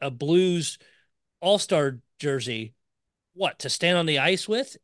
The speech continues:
It's not, I mean, he's not even doing anything with it other than gonna stand around in it.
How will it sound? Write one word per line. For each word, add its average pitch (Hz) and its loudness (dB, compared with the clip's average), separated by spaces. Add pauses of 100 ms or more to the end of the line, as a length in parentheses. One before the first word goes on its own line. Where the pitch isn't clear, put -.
It's 156 -6
not, 170 -6
I 180 0
mean, 185 0
he's 180 0
not 240 0
even 156 -2
doing 180 4
anything 170 0
with 208 -2
it 180 -2
other 156 -2
than 151 -2
gonna 147 -8 (380)
stand 165 0
around 156 -2
in 98 -6
it. - -18